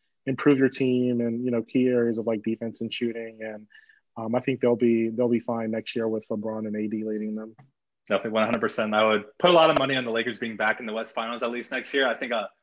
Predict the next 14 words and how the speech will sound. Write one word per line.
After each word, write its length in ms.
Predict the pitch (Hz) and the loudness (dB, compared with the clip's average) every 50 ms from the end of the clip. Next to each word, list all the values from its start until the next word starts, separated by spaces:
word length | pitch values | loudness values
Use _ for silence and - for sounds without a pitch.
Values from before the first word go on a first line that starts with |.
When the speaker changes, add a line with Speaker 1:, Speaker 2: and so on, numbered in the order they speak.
| _ _ | _ _
Speaker 2:
Warriors, 460 | - 117 113 120 127 127 120 117 107 110 | -4 0 2 2 4 2 0 0 -2 -4
Lakers, 500 | 110 110 107 - 131 127 127 123 127 - - | -4 -4 -2 0 0 0 0 -2 -4 -6 -4
Western 240 | 123 123 123 - 131 | -2 -2 -2 -4 -4
Conference 300 | - 131 120 127 123 - | -2 -2 -2 -2 -4 -4
Finals 240 | - 123 127 127 117 | -4 -4 -4 -4 -4
would 60 | 113 | -2
be 80 | 110 104 | -4 -4
a 40 | |
ton 280 | 95 - - - 120 127 | -4 -6 -6 -6 -4 -2
of 120 | 139 135 | -4 0
fun 200 | - 156 156 160 | 2 2 2 2
if 100 | 151 143 | 0 -2
everybody's 360 | - 127 120 135 139 139 131 - | -2 -2 0 2 2 2 2 2
healthy. 440 | 151 147 147 - 170 170 175 175 | 2 2 4 4 4 2 2 0